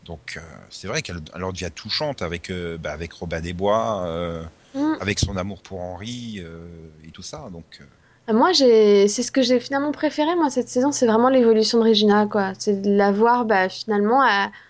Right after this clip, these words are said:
Speaker 2: accepter qu'elle peut être heureuse, accepter qu'elle peut changer, et,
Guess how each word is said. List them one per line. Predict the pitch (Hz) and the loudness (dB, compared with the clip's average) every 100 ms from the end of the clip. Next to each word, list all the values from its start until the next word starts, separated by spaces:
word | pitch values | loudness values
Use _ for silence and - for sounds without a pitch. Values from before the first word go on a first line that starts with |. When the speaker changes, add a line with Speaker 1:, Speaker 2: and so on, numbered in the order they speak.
| - - 247 | -20 -8 -6
Speaker 2:
accepter | 269 - 254 - 302 | -4 -6 -10 -6 -6
qu'elle | 302 226 | -4 -6
peut | 220 | -2
être | 208 208 220 | -4 -4 -4
heureuse, | 214 214 240 240 | 0 4 4 4
accepter | 220 214 214 233 | -2 -2 -6 -4
qu'elle | 220 202 | -4 -4
peut | - | -4
changer, | 202 - 214 208 226 254 254 233 214 | -6 -4 -2 2 4 4 4 4 4
et, | 202 | 4